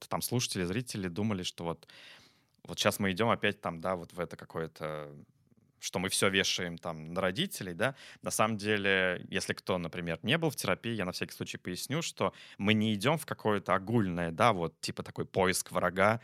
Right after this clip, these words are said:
и вот, да, мы щас все повесим на родителей, они во всем виноваты, не совсем так. Мы исследуем, да, та же мама или там к-, какой-то другой взрослый человек, который такую оценку сделал, он же тоже это сделал почему-то.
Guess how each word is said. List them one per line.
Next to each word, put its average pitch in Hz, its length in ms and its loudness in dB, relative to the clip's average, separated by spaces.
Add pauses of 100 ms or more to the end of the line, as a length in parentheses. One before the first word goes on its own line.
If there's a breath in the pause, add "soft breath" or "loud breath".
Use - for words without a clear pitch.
(360 loud breath)
и 160 40 -12
вот, - 200 -6
да, 90 120 0
мы 90 100 0
щас - 180 -2
все - 160 0
повесим 87 460 -2
на 90 60 -4
родителей, 104 480 -4
они 92 100 -4
во 90 80 -10
всем 95 220 -6
виноваты, 98 380 -2
не 101 100 -4
совсем 123 360 -4
так. - 340 0 (460 loud breath)
Мы 120 180 4
исследуем, 101 640 2
да, 131 240 4 (180)
та 131 160 8
же 117 180 2
мама 160 460 4
или 107 160 4
там 98 160 2
к-, - 120 -20 (120)
какой-то 110 320 4
другой 113 460 4
взрослый 110 340 2
человек, - 240 2
который 98 280 0
такую 98 360 2
оценку 95 400 -2
сделал, 151 460 0 (600 loud breath)
он 135 120 4
же 123 120 0
тоже 180 220 4
это 123 140 2
сделал 117 280 4
почему-то. 113 760 -4